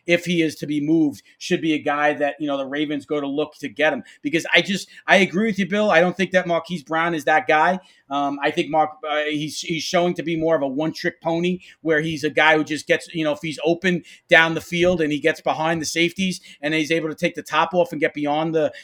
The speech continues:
the, the coverage by two, three yards, you gotta hope that Lamar Jackson can hit him. But for me, like I said, I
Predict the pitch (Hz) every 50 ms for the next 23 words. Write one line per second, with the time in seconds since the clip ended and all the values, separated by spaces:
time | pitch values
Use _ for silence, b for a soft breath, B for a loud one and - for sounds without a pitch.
0 | B B - 160 156 147 139 139 - 151 - - 170 156 151 180 170 - - 151
1 | 147 - - 175 170 - 165 175 160 160 156 160 175 160 151 139 151 147 143 127
2 | - 156 160 - - 165 143 - B B B B - 151 160 151 147 151 139 156
3 | 156 156 151 - 165 151 - 147 123 107 - 151 165 185 196 196 B B B -
4 | 170 160 - - 175 165 165 185 202 180 160 156 - 165 156 151 - 208 180 160
5 | - 143 139